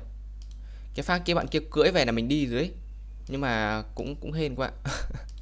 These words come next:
Không hiểu tại sao bạn ấy không cưỡi. Thôi không cưỡi là không cưỡi. Chắc là kiểu, ờ, chi viện lấy con chết mẹ rồi. Xung phong là tức là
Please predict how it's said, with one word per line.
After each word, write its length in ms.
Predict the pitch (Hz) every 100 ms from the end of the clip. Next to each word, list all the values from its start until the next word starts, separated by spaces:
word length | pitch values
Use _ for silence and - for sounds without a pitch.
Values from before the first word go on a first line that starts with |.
| - - - - 214 202 - - -
Không 140 | 165
hiểu 120 | 165
tại 100 | 110
sao 160 | - 143
bạn 80 | -
ấy 60 |
không 140 | 135 135
cưỡi. 300 | 131 131 160 - - -
Thôi 180 | 123 127
không 160 | 127
cưỡi 160 | 131 127
là 60 | 135
không 160 | 127
cưỡi. 260 | 117 123 151 - - - -
Chắc 140 | - 160
là 80 | 127
kiểu, 380 | 117 90 101
ờ, 240 | 101 98 101 -
chi 180 | 143
viện 200 | 135 139 - -
lấy 200 | 101 107 -
con 200 | 127 120
chết 100 | 139
mẹ 120 | 107 107 104
rồi. 380 | 98 113 110 - - - - - - - - - - - - - - - - - - - - - - -
Xung 260 | - 151 147
phong 280 | 165 151 110
là 60 |
tức 140 | 110 147
là 380 | 117 95 92